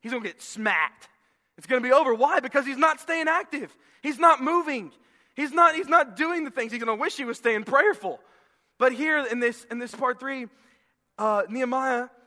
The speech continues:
they kept on staying prayerful. They kept on being active. They kept on moving. They kept on fighting. They kept on dodging. They kept on following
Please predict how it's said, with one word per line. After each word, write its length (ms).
they 120
kept 240
on 320
staying 300
prayerful. 520
They 100
kept 240
on 380
being 240
active. 500
They 100
kept 200
on 240
moving. 400
They 100
kept 220
on 200
fighting. 380
They 80
kept 240
on 240
dodging. 380
They 100
kept 180
on 180
following 680